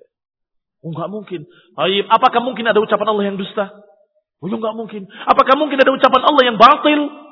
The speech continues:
Oh, nggak mungkin. Berarti akal sehatmu berkata, Al-Quran ini adalah pasti benar.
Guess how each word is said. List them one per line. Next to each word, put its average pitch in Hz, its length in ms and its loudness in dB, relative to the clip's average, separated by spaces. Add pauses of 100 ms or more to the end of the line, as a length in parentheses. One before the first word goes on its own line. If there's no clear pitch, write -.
(280)
Oh, - 140 -10
nggak 240 140 -4
mungkin. 226 200 -10 (160)
Berarti 208 600 -2
akal 220 340 -2
sehatmu 208 400 -6
berkata, 147 380 -10 (480)
Al-Quran 240 720 0
ini 233 240 -2
adalah 185 320 -4
pasti 226 320 -4
benar. 139 240 -14